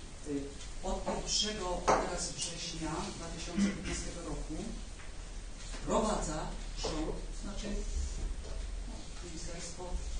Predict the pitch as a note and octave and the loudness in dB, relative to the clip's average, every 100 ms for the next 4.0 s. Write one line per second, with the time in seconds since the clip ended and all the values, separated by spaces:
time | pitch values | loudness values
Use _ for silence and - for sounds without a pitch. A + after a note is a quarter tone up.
0 | - F3+ E3+ D3 C#3+ - F3+ A#3+ - C#3+ | 4 4 6 4 2 2 2 2 0 -2
1 | - - - - D#3 D3+ G3 - D3 B2+ | -2 -2 -2 0 2 4 2 2 0 -2
2 | E3 E3 - - - C#3+ B2+ - - - | -2 -2 -4 -2 0 2 2 2 0 -2
3 | - - - - - - - F#3+ G3 | -4 -6 -6 -6 -8 -8 -6 -4 -2